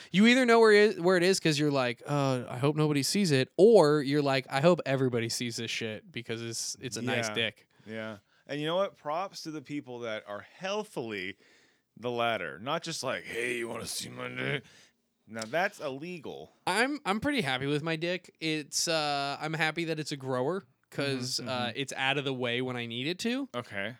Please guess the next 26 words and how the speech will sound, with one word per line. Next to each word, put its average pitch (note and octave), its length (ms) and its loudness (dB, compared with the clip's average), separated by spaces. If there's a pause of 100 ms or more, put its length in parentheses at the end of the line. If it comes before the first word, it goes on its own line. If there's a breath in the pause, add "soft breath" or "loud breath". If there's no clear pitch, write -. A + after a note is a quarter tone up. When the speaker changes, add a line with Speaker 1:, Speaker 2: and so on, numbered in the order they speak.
Speaker 1:
And, C#3 520 0
uh, C#3 440 -2
and C#3 120 -10
then D3+ 380 -6
it's C#3 160 -8
like D3+ 160 -6
a D#3 60 -2
magic D#3+ 320 -6
trick A2+ 260 -10
Speaker 2:
So C3+ 140 -6
it's B2 60 -4
Speaker 1:
later. C3+ 180 -4
Speaker 2:
mobile. G2 560 -2
It's, G#2 120 -12
like, B2+ 160 -2
Speaker 1:
Yeah. A2 40 -14
Speaker 2:
compact. A#2+ 880 -8 (200)
Speaker 1:
Mm-hmm. C#3 340 -8 (260)
Speaker 2:
For - 160 -12
the, A#2 140 -8 (160)
for - 180 -10
the A#2+ 140 -6
man A2 400 -6
on A#2+ 100 -10
the B2 80 -10
go. G2+ 400 -6